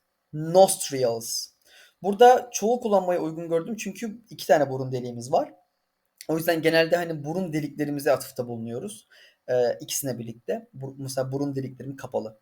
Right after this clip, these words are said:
gibi. O yüzden çoğul kullanmayı, e, uygun gördüm ama tekilde nostril olarak da kullanabilirsiniz. E, sadece bir burun deliğinizden bahsetmek isterken. Nostrils, burun delikleri anlamına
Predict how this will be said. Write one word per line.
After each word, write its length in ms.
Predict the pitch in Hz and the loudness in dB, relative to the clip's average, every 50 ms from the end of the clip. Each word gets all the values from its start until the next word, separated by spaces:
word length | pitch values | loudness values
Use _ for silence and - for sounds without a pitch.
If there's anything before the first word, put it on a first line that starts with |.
| _ - | _ -12
gibi. 380 | 131 135 165 208 277 - - _ - - - - _ - | -8 -4 -4 -4 -4 -4 -14 _ -20 -20 -20 -20 _ -2
O 120 | - 196 | 0 0
yüzden 320 | 185 180 170 190 208 208 208 | 0 2 2 2 2 2 0
çoğul 260 | - - 170 170 170 | -4 -4 -4 -4 -4
kullanmayı, 560 | - 143 131 123 117 113 117 120 123 - - - | -4 2 2 2 2 2 -4 -6 -6 -6 -8 -6
e, 60 | - 123 | -6 -6
uygun 360 | 123 - 127 123 131 127 127 | -6 -6 -8 -8 -8 -6 -2
gördüm 200 | 131 131 - 233 | -2 -2 0 0
ama 300 | 233 220 226 226 233 - | 0 2 2 0 0 -6
tekilde 480 | - - 160 - 202 196 202 175 156 | -12 -12 -8 -8 0 0 0 0 2
nostril 400 | 160 190 196 - - - - 123 120 107 - | 0 0 0 0 -4 -4 -2 -2 -2 -2 -2
olarak 340 | 123 127 131 123 123 - - | 0 2 2 2 2 -2 -6
da 100 | - - | -10 -8
kullanabilirsiniz. 960 | - 139 143 147 160 156 151 143 143 135 139 - 113 - - - - - _ - | -2 -2 0 0 0 -2 -2 -4 -4 -4 -6 -10 -12 -12 -10 -10 -12 -12 _ -8
E, 140 | 123 120 | -8 -6
sadece 280 | - - 127 127 131 131 | 0 2 2 2 2 -4
bir 140 | 131 131 123 | -6 -8 -8
burun 220 | 127 127 127 123 | -8 -8 -8 -6
deliğinizden 460 | 123 120 120 120 117 117 117 117 113 | -6 -6 -6 -8 -8 -6 -4 -4 -2
bahsetmek 360 | 113 110 - - - 120 113 - | -2 -4 -4 -6 -16 -18 -16 -12
isterken. 560 | - - - 113 117 - - 220 302 - _ - - - - - _ - | -10 -4 -4 -4 -6 -4 -8 -8 -10 -10 _ -20 -20 -20 -20 -20 _ -8
Nostrils, 720 | 160 175 226 240 240 - - 175 208 226 220 - - - - _ _ _ _ 147 | 0 2 4 4 4 2 0 2 4 4 4 2 -4 -8 -12 _ _ _ _ -10
burun 480 | 147 151 180 196 226 254 277 269 - - | -4 0 2 4 4 4 2 -2 -6 -10
delikleri 680 | 151 147 170 170 170 196 - - 165 156 135 120 - _ _ _ _ - | 0 2 2 2 2 0 0 2 2 2 2 -2 -6 _ _ _ _ 0
anlamına 600 | 139 139 135 135 135 131 135 143 165 185 202 - | 0 2 2 2 2 2 2 4 2 2 2 0